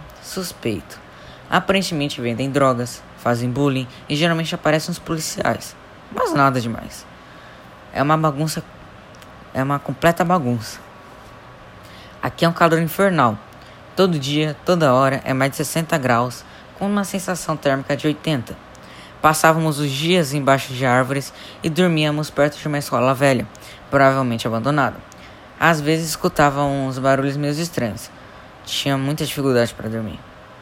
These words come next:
Geralmente, tinha os alimentos jogados nas ruas e nos lixões,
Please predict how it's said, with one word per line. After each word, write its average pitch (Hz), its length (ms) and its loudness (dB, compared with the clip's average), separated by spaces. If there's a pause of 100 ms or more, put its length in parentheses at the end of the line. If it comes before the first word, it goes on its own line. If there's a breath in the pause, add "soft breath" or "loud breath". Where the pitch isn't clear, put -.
(920 loud breath)
Geralmente, 151 640 2
tinha - 240 -2
os 151 120 0
alimentos 151 440 2
jogados 135 440 4
nas 147 240 2
ruas 135 320 -2 (100)
e 175 40 -4
nos 160 120 -2
lixões, 175 400 -4